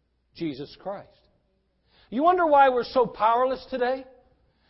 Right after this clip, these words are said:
Because it is merely our power we're functioning in.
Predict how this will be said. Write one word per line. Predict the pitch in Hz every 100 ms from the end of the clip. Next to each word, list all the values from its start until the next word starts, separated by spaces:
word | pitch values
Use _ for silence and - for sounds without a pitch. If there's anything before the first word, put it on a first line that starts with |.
| -
Because | 233 269 214
it | 262
is | 269 175
merely | 240 311 320 285
our | - 226 247 240
power | - 285 311 220
we're | 226 233 226
functioning | - 285 247 220 196 170
in. | 151